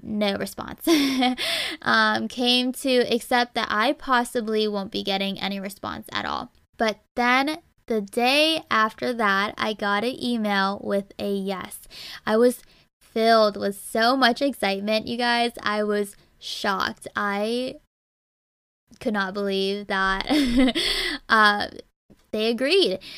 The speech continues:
So I think, you know, whatever it is that you want to do, it only takes twenty seconds of powering up or, um, twenty seconds of confidence to make that move and see what your outcomes can be,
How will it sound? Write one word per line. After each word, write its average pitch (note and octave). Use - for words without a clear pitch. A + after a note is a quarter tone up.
So C4
I C#4
think, E4
you C#4+
know, G#3+
whatever C4
it G4
is A3+
that -
you A3+
want G#3
to -
do, G#3
it D4+
only F4
takes A3
twenty G#3+
seconds G3+
of G3+
powering G3+
up G#3
or, G#3
um, G#3
twenty A3+
seconds G#3+
of -
confidence G#3
to A3
make G#3
that G3+
move A3
and G#3+
see C#4
what A#3+
your E4
outcomes A3
can G#3+
be, G#3